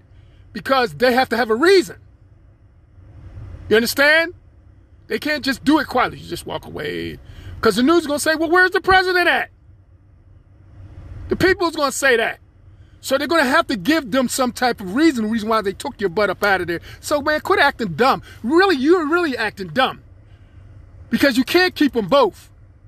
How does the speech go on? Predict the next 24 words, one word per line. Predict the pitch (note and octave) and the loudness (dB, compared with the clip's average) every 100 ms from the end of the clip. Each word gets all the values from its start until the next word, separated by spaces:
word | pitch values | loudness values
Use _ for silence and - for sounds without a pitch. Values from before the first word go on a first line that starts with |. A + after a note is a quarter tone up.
| - - | -10 -4
You're | D#4+ | 0
not | F#4+ F#4+ D#4 | 2 2 0
me. | E4+ G#4+ C4+ D3+ | -2 0 0 -4
You | G3 | -4
weren't | E4+ G4 | 0 0
even | F4+ F4 | 0 -4
supposed | - E4 E4 | 0 0 0
to | C#4 | -4
be | G#3 E4 | -2 -2
in | - E4+ G#4+ G4+ | -2 -4 -2 -2
this, | F#4 D#4 | -2 -2
Biden. | D#3 A#3 E4+ G#4+ A4 D#4+ - _ _ _ _ _ _ _ - | -2 2 2 2 -2 -8 -18 _ _ _ _ _ _ _ -2
You | E4+ | 2
intruded | F#4+ F4 - G4+ F4+ - - - | 2 0 2 2 2 -4 -12 -12
years | G#3+ F4+ F4 | -2 -2 -2
ago | C#4 C#4 C#4+ | 0 2 2
with | C4+ A3+ | 2 -4
Doctor | E3+ C4+ C4 A3+ | -2 -2 -2 -6
J, | F3 A3 A3 - | -4 -2 -2 -6
Dre, | E3 B3 B3+ - | -2 0 0 -4
J, | B2 D#3+ B3 G3+ D3 G3 G3+ - - - - - C#3+ | -8 0 2 2 -2 -2 -2 -6 -20 -20 -20 -20 -18
Dre | C3 G3 C#4+ A3 D#3+ - | -6 0 2 0 -6 -12
and | F3+ E3+ D#3 | -12 -12 -14
Jay-Z | C#3 A3 A3 F3+ D3+ D#4 A#3 | -4 0 0 -2 -2 -2 -2